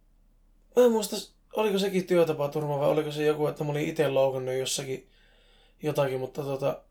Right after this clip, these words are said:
joku oli sille, että oli oikeasti kipeä ja oli, meni sinne lääkäriin. Niin se kaksi päivää antoi saikkua, kasista sitä puranaa määräsi ja sanoi, että kyllä, kyllä Jeesus parantaa.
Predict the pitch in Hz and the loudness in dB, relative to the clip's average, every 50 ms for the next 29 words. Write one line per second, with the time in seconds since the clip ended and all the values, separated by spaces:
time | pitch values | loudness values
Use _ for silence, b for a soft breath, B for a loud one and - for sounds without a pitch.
0 | _ _ - 190 208 208 247 226 185 160 151 147 - - - - 143 143 139 139 | _ _ 6 6 6 8 8 8 8 8 8 6 2 -2 -8 -8 -6 -6 -4 -2
1 | 139 139 135 - 156 147 143 143 143 143 135 127 123 - - - - - - - | -2 -2 -2 -2 -2 0 2 2 2 2 2 -2 -6 -10 -12 -10 -10 -8 -6 -6
2 | 78 - - - - - - - - - - - 139 135 131 127 131 135 139 139 | -8 -8 -8 -10 -10 -10 -10 -10 -12 -10 -10 -10 -10 -10 -10 -8 -8 -6 -2 0
3 | 135 135 131 - 127 123 - - - - _ _ _ _ _ _ _ _ _ _ | 0 0 0 0 -4 -8 -10 -14 -20 -20 _ _ _ _ _ _ _ _ _ _
4 | _ _ _ _ _ _ _ _ _ _ _ _ _ _ _ _ _ _ _ _ | _ _ _ _ _ _ _ _ _ _ _ _ _ _ _ _ _ _ _ _
5 | _ _ _ _ _ - 160 156 156 165 - - - _ _ _ _ _ _ _ | _ _ _ _ _ -8 -6 2 2 2 2 2 -2 _ _ _ _ _ _ _
6 | - 214 - - - - 170 160 151 151 143 143 147 147 - - 185 185 180 175 | 6 6 6 6 6 8 8 10 10 8 4 4 2 0 2 6 8 8 6 6
7 | - - - 160 156 156 - 165 170 165 151 139 139 135 151 147 - 165 165 170 | 2 2 4 4 4 4 2 0 2 2 0 0 -2 -4 -4 -2 0 4 6 6
8 | 156 147 139 139 135 135 135 139 135 135 135 147 147 - b b b b b b | 6 6 6 2 0 0 0 0 0 0 -2 -4 -4 -6 b b b b b b
9 | - - 165 170 170 175 190 - 233 226 240 226 - - - - 202 - 233 254 | -6 0 0 0 2 0 -2 -4 2 4 6 6 6 2 -2 -2 2 2 8 10
10 | 247 220 190 196 180 - - - 165 151 147 131 117 - - - - | 10 8 8 4 0 2 4 6 6 8 6 4 2 -2 -8 -16 -20